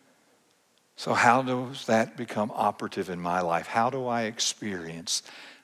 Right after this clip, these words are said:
the healing of my guilt? The only way to deal with it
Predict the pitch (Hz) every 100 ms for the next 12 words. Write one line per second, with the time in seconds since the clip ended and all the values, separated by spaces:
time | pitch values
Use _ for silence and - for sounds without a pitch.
0 | _ - 95 - 113 110 87 78 - -
1 | _ _ _ _ _ _ _ _ 101 92
2 | 80 80 - - _ _ _ _ _ _
3 | _ - 85 87 85 90 85 - - _
4 | _ _ _ - _ _ - 147 - 113
5 | 117 120 120 120 87 85 - - _ _
6 | _ _ _ _ _ _ - - - 123
7 | 107 117 117 117 113 113